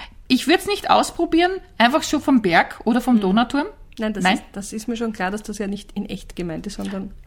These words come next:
Speaker 1: Ja, aber es gibt schon so Sprüche, die im Nachhinein betrachtet, ja, mir auch immer wieder irgendwie helfen oder mich,
Speaker 2: Wirklich?
Speaker 1: ja, ja, doch. Also prinzipiell, ich denke, dass es schon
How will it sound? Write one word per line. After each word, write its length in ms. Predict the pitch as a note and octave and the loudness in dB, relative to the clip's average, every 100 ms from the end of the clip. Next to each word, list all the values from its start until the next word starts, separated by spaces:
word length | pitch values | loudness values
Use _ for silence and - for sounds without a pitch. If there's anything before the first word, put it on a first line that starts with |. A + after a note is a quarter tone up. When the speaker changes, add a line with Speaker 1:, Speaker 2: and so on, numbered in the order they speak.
| - | 0
Speaker 1:
Ja, 180 | G4+ C#4 C5+ - | 4 4 2 2
aber 160 | C4 F4+ | 2 2
es 120 | - | -4
gibt 200 | - - | -8 -2
schon 120 | A4 | -2
so 120 | A#4 G4+ | -2 -6
Sprüche, 380 | - F#4 F#4+ | -2 0 2
die 480 | F#4+ E4 E4 D#4+ - - - - - - - | 2 4 4 4 0 -10 -18 -18 -18 -18 -6
im 140 | - A#3+ | 2 4
Nachhinein 400 | A3 C4 G#4 F4 | 6 4 0 0
betrachtet, 640 | F4 - C#4+ - E4+ - - | 0 0 -2 0 -6 -4 2
ja, 180 | C4 G4+ | 2 2
mir 260 | D#4+ E4 C4 | 2 6 6
auch 100 | - | 4
immer 240 | - D#4+ | -2 -2
wieder 460 | D4+ D#4+ D4+ G3 - - - - - - - - - | 4 6 6 4 -6 -16 -20 -20 -20 -20 -20 -20 -12
irgendwie 540 | - A3+ A#3 A#3+ A#3 A3+ | -2 0 2 2 0 -2
helfen 460 | F#3+ F#3 G#3 - G#3+ | 0 0 0 -2 0
oder 160 | F#3+ G#3 | 4 4
mich, 180 | G#3 | 2
Speaker 2:
Wirklich? 100 | G#3 | 2
Speaker 1:
ja, 60 | B3+ | 2
ja, 360 | B4+ A4+ C#5+ C5 | 2 2 0 -2
doch. 160 | - - - - - | -6 -16 -18 -10 -2
Also 220 | G#3+ G#3+ A3 - | 0 -2 -6 -2
prinzipiell, 460 | G#3+ G4+ - A#3+ G#3 | 0 2 2 2 2
ich 160 | B3 | 0
denke, 360 | B3+ D#4 E4 C#4+ - - - - | 2 2 2 2 -2 -20 -14 0
dass 180 | A#3 A#3+ | 2 2
es 100 | A3 | 2
schon 120 | C#4+ | 2